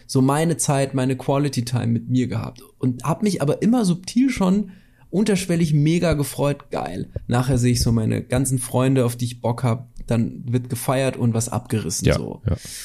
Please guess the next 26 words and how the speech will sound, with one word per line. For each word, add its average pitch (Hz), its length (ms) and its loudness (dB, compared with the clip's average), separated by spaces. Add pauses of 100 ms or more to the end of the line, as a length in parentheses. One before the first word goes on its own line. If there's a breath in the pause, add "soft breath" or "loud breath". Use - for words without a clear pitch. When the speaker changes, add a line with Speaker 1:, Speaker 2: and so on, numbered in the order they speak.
(280 loud breath)
Speaker 1:
Und 127 340 0
das - 260 -2
hat 139 520 -2
sozusagen 185 320 2
so 165 80 2
eine 160 120 2
Dramaturgie 147 540 0
dahin 120 280 2
aufgebaut. 58 840 -8 (500 loud breath)
Und 127 300 0
dann 143 380 2
war 131 120 2
das 135 180 -2
ganz 120 260 0
klar, 147 420 0
vor - 320 -2
elf 139 380 0 (460)
komme 180 220 2
ich 180 80 -2
da 151 120 0
nicht 151 160 0
entspannt 143 500 0
Speaker 2:
<laughs> - 0 -
Speaker 1:
weg. - 260 -4 (400 loud breath)
Speaker 2:
Ja. 101 240 4
Speaker 1:
Ja, 135 300 2